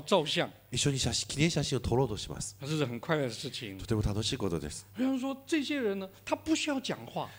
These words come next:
Speaker 2: そういう人が何も語らなくて良いんです。
Speaker 1: 他就像拉撒路一样，只要坐在那个地方，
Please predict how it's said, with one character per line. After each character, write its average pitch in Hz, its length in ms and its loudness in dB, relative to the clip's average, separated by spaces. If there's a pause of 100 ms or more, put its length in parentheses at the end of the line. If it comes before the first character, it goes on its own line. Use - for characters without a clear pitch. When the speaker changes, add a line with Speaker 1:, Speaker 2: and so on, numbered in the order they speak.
(140)
Speaker 2:
そ - 180 8
う 247 40 12
い 254 40 10
う - 20 4
人 240 160 4
が 170 80 8
何 165 240 4
も 247 80 4
語 226 320 2
ら 247 100 4
な 254 100 4
く 240 60 -6
て 139 160 4
良 165 180 6
い 240 60 4
ん 185 60 -2
で 104 80 4
す。 - 240 -4 (160)
Speaker 1:
他 262 100 -2
就 262 60 0
像 254 160 0
拉 277 120 2
撒 269 200 -2
路 262 80 0
一 240 40 0
样， 208 160 0
只 247 100 -4
要 262 60 -2
坐 339 200 0
在 285 100 2
那 240 140 0
个 226 40 -2
地 190 120 0
方， 185 120 -2